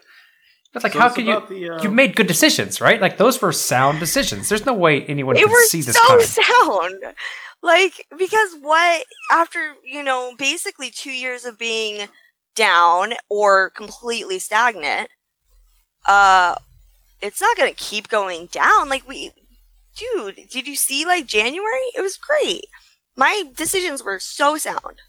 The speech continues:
Speaker 2: Yeah. It's, I understand it's gotta be tough, but it's, it's tough across the board.
Speaker 3: Oh, yeah,
Speaker 2: But
Speaker 3: and my
Speaker 2: we
Speaker 3: issues are not, I mean, relative to, like,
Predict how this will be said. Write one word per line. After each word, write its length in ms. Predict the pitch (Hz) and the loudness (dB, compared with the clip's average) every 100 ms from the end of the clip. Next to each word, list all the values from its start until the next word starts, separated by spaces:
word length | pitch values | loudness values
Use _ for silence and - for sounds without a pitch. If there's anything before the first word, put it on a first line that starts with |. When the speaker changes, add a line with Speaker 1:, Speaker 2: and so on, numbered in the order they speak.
| _ _ _ _ _ _ _ _ _ _ | _ _ _ _ _ _ _ _ _ _
Speaker 2:
Yeah. 200 | - 82 - _ _ _ _ _ _ _ _ _ _ _ _ | -14 -14 -14 _ _ _ _ _ _ _ _ _ _ _ _
It's, 440 | - 131 - - - _ _ - | -6 -6 -6 -12 -14 _ _ -4
I 120 | 127 | -2
understand 400 | 117 - 107 98 | -2 -4 -6 -6
it's 100 | 113 | -8
gotta 240 | - 113 85 | -2 -2 -2
be 100 | 76 | -12
tough, 300 | - 78 76 _ _ _ _ - | -12 -12 -12 _ _ _ _ -14
but 160 | 107 101 | -10 -10
it's, 240 | 98 - - | -12 -18 -18
it's 160 | - - | -16 -12
tough 160 | 107 | -10
across 340 | 95 104 90 - | -10 -6 -6 -8
the 80 | |
board. 400 | - 85 92 85 - _ _ _ _ _ _ _ _ _ - | -16 -10 -8 -8 -12 _ _ _ _ _ _ _ _ _ 0
Speaker 3:
Oh, 120 | 196 | 0
yeah, 200 | 156 151 | 2 0
Speaker 2:
But 80 | 170 | -2
Speaker 3:
and 100 | 185 _ 185 | -8 _ -8
my 60 | 185 185 165 | 0 0 0
Speaker 2:
we 60 | |
Speaker 3:
issues 260 | 156 170 160 160 | -4 -12 -10 -10
are 240 | 143 156 _ | -8 -12 _
not, 500 | 180 156 151 151 - _ - | -6 -6 -4 -10 -12 _ -12
I 60 | |
mean, 220 | 165 160 165 | -10 -10 -4
relative 600 | 180 175 202 - 170 - | 2 4 2 0 -6 -6
to, 100 | 175 | -10
like, 160 | 156 | -10